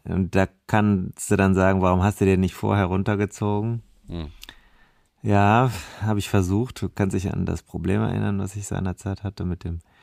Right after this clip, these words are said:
Speaker 2: Hm.
Speaker 1: Ausspielen. Danach hab ich's nicht weiter betrieben und, äh, jetzt ist wieder,
Speaker 2: Hm.
Speaker 1: also es ist ein, äh, es ist eine Verkettung, aber das ist jetzt ganz besonders mysteriös, möchte ich mal sagen. Es
Speaker 2: Hm.
Speaker 1: verschwindet also ein,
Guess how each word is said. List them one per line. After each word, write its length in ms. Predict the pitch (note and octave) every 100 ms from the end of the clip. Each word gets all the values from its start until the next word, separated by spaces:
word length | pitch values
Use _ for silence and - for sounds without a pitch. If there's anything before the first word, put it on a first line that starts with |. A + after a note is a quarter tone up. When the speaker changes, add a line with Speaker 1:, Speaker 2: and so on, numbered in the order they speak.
| - -
Speaker 2:
Hm. 160 | F2+ E2+
Speaker 1:
Ausspielen. 840 | - A#2 C#3 - C#3 C#3 C3 B2+ A#2
Danach 280 | F#2+ G2 G2+
hab 120 | F#2
ich's 120 | F2
nicht 160 | F2+ E2
weiter 260 | G2+ A#2
betrieben 600 | G#2+ G2 - G#2+ G2 F#2+
und, 300 | E2+ F#2 F#2 -
äh, 220 | F2 F2+
jetzt 280 | F2+ F2+ -
ist 220 | F#2+ -
wieder, 420 | F2+ F2 F2 E2+ - _ _ _ _ _ - - -
Speaker 2:
Hm. 220 | F#2+ F2 F2+
Speaker 1:
also 220 | G2 G2
es 120 | F2+
ist 180 | G#2+ A2
ein, 260 | G#2 F#2+
äh, 220 | F#2 F#2 F#2
es 120 | -
ist 40 |
eine 160 | G#2+ F#2+
Verkettung, 640 | G2 - G2 - B2 B2+
aber 320 | - F#2 G2
das 240 | F#2 F#2+ G2
ist 160 | G2+ -
jetzt 200 | G2 -
ganz 200 | G2 -
besonders 500 | F#2+ F#2 F#2 F2 - _ _ _ _ _ _ _ -
mysteriös, 840 | D3+ - C#3 A2+ A#2 A#2+ F#2+ D#2
möchte 240 | F2 F2
ich 100 | - F2+
mal 120 | E2
sagen. 300 | E2 E2+ G#2
Es 100 | G2
Speaker 2:
Hm. 20 | -
Speaker 1:
verschwindet 440 | G#2 F#2 G#2 G#2+
also 240 | - G2 F#2
ein, 260 | F2 F2+